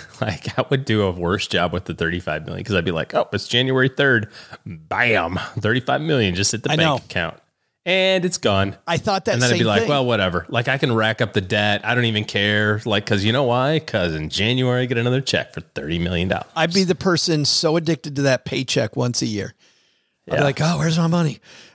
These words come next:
Speaker 2: Ah, going to the mailbox every day."
Speaker 1: <laughs>
Speaker 2: "I got our thirty-five million. I gotta
Speaker 1: Yeah.
Speaker 2: head to Vegas
Speaker 1: Yeah.
Speaker 2: tomorrow." Not good.
Speaker 1: Oh, that would be, that would be sweet. Probably not.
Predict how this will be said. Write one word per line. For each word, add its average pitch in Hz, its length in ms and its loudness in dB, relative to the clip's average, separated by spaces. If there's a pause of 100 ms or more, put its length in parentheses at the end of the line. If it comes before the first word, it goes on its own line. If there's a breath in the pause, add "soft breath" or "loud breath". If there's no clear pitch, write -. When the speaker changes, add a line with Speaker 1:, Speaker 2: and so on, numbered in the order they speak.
Speaker 2:
Ah, 156 360 0
going 170 200 2
to 165 80 4
the 156 40 2
mailbox 160 520 2
every 170 160 2
day." 175 240 2
Speaker 1:
<laughs> - 1600 -8
Speaker 2:
"I 135 60 -4
got 185 160 4
our 180 80 6
thirty-five 185 460 4
million. 208 360 4 (800)
I - 80 -14
gotta 123 360 -4
Speaker 1:
Yeah. - 220 0 (840)
Speaker 2:
head 175 160 -2
to 160 60 0
Vegas 165 400 4
Speaker 1:
Yeah. 135 60 2
Speaker 2:
tomorrow." 143 360 2 (880)
Not 120 200 -6
good. 110 200 -4 (200)
Speaker 1:
Oh, 80 180 0
that 82 180 2
would 71 120 -4
be, - 200 -6 (260)
that 78 100 -4
would 85 140 -4
be 95 80 -12
sweet. - 340 -6 (300)
Probably 71 360 -2
not. - 220 -14